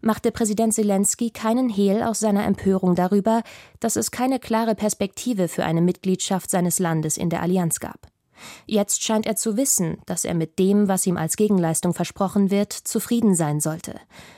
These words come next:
Strukturiertere Hilfe für sein in Schwierigkeiten geratenes Land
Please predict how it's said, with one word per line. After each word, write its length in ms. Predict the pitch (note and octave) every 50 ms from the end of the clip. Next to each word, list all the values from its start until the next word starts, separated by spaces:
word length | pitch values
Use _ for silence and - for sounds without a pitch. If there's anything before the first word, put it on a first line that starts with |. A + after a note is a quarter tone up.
| - _
Strukturiertere 720 | - - - F#3+ F3 - F3 E3+ G3 G#3 G#3 - G3+ F3
Hilfe 460 | E3 D#3+ F3 F3 F#3 F#3 - G#3 G3 F#3+
für 160 | - G3+ F#3+
sein 200 | F#3+ G3 F#3+ G3+
in 120 | - F#3+
Schwierigkeiten 720 | - - - G#3+ A#3+ A#3+ G#3+ - - - F#3+ F#3+ - - G#3
geratenes 560 | F#3+ F3+ E3 E3+ F3 - F3 D#3 D3+ - -
Land 400 | F#3+ F3+ F3 G3 G#3+ A#3 - -